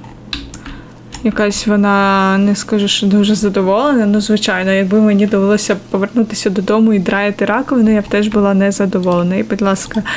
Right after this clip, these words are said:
витери підлогу. Нам залишилося викликати смерть і повисити навик. Ух ти, дивіться,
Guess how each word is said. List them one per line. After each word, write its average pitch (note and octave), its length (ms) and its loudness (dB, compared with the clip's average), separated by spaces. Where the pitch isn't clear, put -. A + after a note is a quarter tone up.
витери G#3 400 2
підлогу. G3 800 0
Нам A#3+ 220 2
залишилося A#3 760 2
викликати G#3+ 680 0
смерть C4 720 -2
і B3+ 240 0
повисити A3 840 0
навик. F#3+ 680 0
Ух - 80 -6
ти, E4 180 2
дивіться, C#4+ 680 2